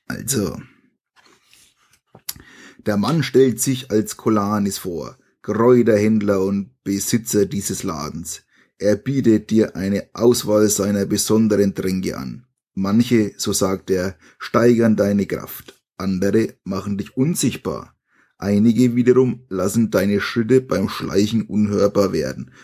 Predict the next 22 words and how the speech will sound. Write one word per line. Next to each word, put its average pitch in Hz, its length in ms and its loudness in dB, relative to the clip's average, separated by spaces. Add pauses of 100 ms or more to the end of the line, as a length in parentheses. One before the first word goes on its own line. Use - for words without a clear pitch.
(140)
und 110 260 2
wieder 151 320 0
andere 95 380 0
geben 104 420 0
dir 101 120 2
die 90 120 0
Macht, - 460 -4 (260)
dich - 400 -2
in 107 240 0
eine 95 300 2
Rauchwolke 101 640 -2
zu - 140 -4
verwandeln. 64 640 -8 (960)
Dann 113 260 2
öffnet 127 400 2
der 107 80 6
Mann 107 380 2
die 165 160 -4
unterste 123 600 0
Schublade 104 600 0
seines 98 460 -2
Tresens 98 640 -4